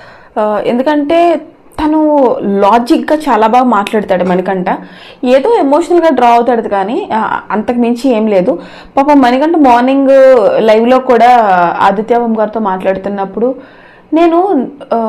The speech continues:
మొన్న నామినేషన్స్, I mean, నామినేషన్స్ అవ్వడానికి ముందు నేను ఏమని మాట్లాడినా కూడా అందరూ వినేవాళ్ళు, కానీ ఇప్పుడు నేను ఏం మాట్లాడినా కూడా ఎందుకో వాళ్ళు లైట్ తీసుకుంటున్నారు అన్నట్లుగా ఆ లైన్ అయితే తను వేశాడు. So నాకు అప్పుడే అనిపించింది maybe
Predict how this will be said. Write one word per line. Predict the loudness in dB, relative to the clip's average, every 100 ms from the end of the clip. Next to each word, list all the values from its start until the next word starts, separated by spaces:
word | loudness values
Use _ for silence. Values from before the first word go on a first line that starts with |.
| -4 -6 -4
మొన్న | -2 0 0
నామినేషన్స్, | 0 0 2 0 0 -4
I | -2
mean, | -2 -2
నామినేషన్స్ | -2 -2 0 -2 -2 -4
అవ్వడానికి | -2 -2 -2
ముందు | -4 -4 -2
నేను | -2 -2
ఏమని | -2 -2 0
మాట్లాడినా | -2 -2 -4
కూడా | -2 -2
అందరూ | -2 -2 -2
వినేవాళ్ళు, | -2 -4 -2 -2 -2 -4 -6 -20 _ -20 -20 -18 -4
కానీ | -2 0 -2 -4 -16 _ _ -2
ఇప్పుడు | -2 -4 0 2
నేను | 2 2
ఏం | 2 2
మాట్లాడినా | 0 0 0 0
కూడా | 0 0
ఎందుకో | 2 0 0 0
వాళ్ళు | 0 0 0
లైట్ | 0 0
తీసుకుంటున్నారు | -2 -2 -4 -2 -2 0 0 2 0 -4 -18 -20 -20 _ _
అన్నట్లుగా | 0 0 0 2 2
ఆ | 4
లైన్ | 4 2 2
అయితే | -2 -2
తను | -2
వేశాడు. | 0 0 -2 -4 -6 -8 -18
So | -20 _ -6 -4
నాకు | -2
అప్పుడే | -4 -2 0
అనిపించింది | 0 0 -2 -2 -4 -2
maybe | -4 -2 -2